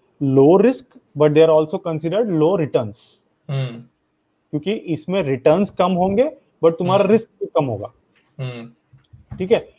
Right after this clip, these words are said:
Speaker 1: तो if you want to diversify your risk, कि मेरे को ज्यादा रिस्क भी नहीं लेना है और मेरे को, ठीक है, मेरे को डिसेंट रिटर्न्स भी चाहिए।
Speaker 2: हम्म।
Speaker 1: ठीक है,
Speaker 2: हम्म।
Speaker 1: तो ऐसा करो, कुछ पैसा लो रिस्क में डालो, कुछ पैसा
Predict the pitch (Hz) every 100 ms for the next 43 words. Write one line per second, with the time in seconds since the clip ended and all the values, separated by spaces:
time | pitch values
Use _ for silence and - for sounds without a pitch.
0 | _ _ - 214 208 190 226 208 208 247
1 | 165 135 143 180 180 208 214 208 208 185
2 | 165 160 - _ _ _ - 156 156 196
3 | 143 131 135 180 175 180 170 180 190 185
4 | 190 220 - - _ - - _ - -
5 | 180 185 180 175 208 196 - 190 190 165
6 | 165 175 156 151 180 180 151 147 160 160
7 | 170 156 131 110 - _ _ _ - 135
8 | 120 120 - _ _ _ _ 220 220 -
9 | 127 - 226 208 - - 165 170 - 202
10 | - 185 165 185 156 151 165 165 180 160
11 | 180 196 165 - 151 190